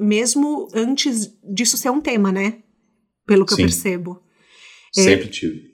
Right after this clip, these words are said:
Speaker 1: eu, eu
Speaker 2: Meu
Speaker 1: senti
Speaker 2: pai
Speaker 1: muito
Speaker 2: ficava
Speaker 1: isso.
Speaker 2: preocupado, meus irmãos preocupados. "Ah, você não fica em lugar nenhum mais de um ano, dois anos."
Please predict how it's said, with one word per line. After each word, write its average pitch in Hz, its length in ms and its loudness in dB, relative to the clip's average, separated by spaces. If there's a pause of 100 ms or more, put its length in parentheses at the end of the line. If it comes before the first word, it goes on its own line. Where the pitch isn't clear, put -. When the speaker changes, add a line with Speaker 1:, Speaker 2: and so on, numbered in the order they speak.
(200)
Speaker 1:
eu, 220 160 4
eu - 60 -2
Speaker 2:
Meu 226 120 0
Speaker 1:
senti 214 220 4
Speaker 2:
pai 214 160 4
Speaker 1:
muito 247 140 0
Speaker 2:
ficava 269 180 -2
Speaker 1:
isso. 101 100 2
Speaker 2:
preocupado, 104 480 -2
meus 101 180 0
irmãos 101 280 0
preocupados. 98 560 -4
"Ah, 131 80 -2
você 127 180 -2
não 123 80 4
fica 117 260 -6
em 110 40 -4
lugar 107 240 -2
nenhum 107 140 -4
mais 104 220 -2
de 104 80 -6
um 90 120 -4
ano, 101 240 -4
dois 90 200 -2
anos." 95 260 -8